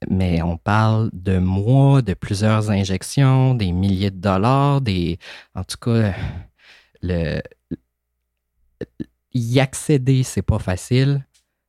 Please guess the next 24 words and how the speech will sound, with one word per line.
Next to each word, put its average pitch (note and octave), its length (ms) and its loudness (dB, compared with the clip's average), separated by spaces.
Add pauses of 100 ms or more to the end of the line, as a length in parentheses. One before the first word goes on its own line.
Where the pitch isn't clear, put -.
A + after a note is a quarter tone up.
Le G2+ 180 2
faire, C3+ 520 0
c'est - 180 -10
pas F#2+ 160 -8
facile. C#3 680 0 (220)
Les F#2 160 -4
changements B2 520 4
hormonaux, C3+ 580 0 (360)
c'est - 180 -6
pas G#2+ 160 0
facile. C#3+ 600 -2 (540)
Puis G#2 460 -2 (160)
retirer G#2+ 640 2
les A2 260 2
ovules, A#2+ 600 2
je F2+ 100 -6
veux F#2 140 -2
dire, C3+ 380 0
ils, F#2+ 280 -4 (340)
ils G2 80 -10
sont G#2 200 2
à A2+ 60 4
l'intérieur, G#2+ 800 0
là. F2 220 -4